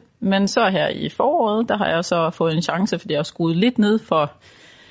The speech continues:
mit almindelige konsulentvirke, og så har jeg så prøvet at kaste mig ud i at, øh, ja, tage kontakt til nogle, øh, virksomheder,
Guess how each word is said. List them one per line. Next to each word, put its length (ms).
mit 120
almindelige 340
konsulentvirke, 920
og 180
så 140
har 240
jeg 140
så 400
prøvet 480
at 160
kaste 340
mig 100
ud 200
i 280
at, 440
øh, 240
ja, 140
tage 120
kontakt 420
til 120
nogle, 380
øh, 180
virksomheder, 560